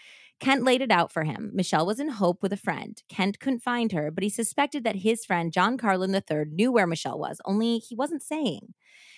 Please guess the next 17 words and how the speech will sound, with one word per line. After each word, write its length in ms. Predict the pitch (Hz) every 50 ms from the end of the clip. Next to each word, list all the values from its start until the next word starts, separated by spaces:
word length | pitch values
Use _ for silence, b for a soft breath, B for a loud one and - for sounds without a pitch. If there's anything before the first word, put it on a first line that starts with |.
| B B B
In 140 | - 262 302
the 100 | 330 330
motel 420 | 294 277 269 269 - 208 151 156 151
room, 300 | 151 160 160 160 160 160
Kent 300 | - - 220 226 226 -
told 240 | - 220 208 220
his 160 | 233 254 214 -
father 320 | - 165 160 156 160 165
about 240 | 165 165 165 160 -
the 80 | 185
one 240 | 170 160 165 175 180
million 260 | 175 165 165 165 160
dollar 260 | 156 156 143 151 156 160
insurance 460 | 160 156 - - 208 190 175 175 -
policy 560 | - 156 147 151 151 - - 160 160 156 151 - -
wedding 380 | - 160 151 175 180 160 123 117
gift. 380 | - - - - - - -